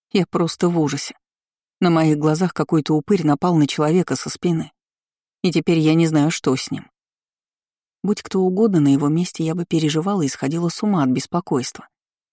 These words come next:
Внезапно вспомнилась одна вещь. Ран успел сказать, что нас отследили. Я снова приблизилась к артефакту,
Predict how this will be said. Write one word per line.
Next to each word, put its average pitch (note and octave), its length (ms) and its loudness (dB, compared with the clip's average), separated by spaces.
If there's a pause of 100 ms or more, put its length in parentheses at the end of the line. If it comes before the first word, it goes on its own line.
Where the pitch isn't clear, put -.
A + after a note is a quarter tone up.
(300)
Внезапно C#3+ 580 0
вспомнилась C#3+ 600 -2
одна D#3 280 0
вещь. - 360 -6 (1120)
Ран D#3 280 0
успел D3+ 360 -2
сказать, F3+ 380 -4
что - 180 -6
нас D#3+ 300 0
отследили. E3+ 720 -2 (680)
Я D3+ 180 0
снова C3+ 300 -2
приблизилась D#3 640 -2
к - 80 -12
артефакту, - 600 -8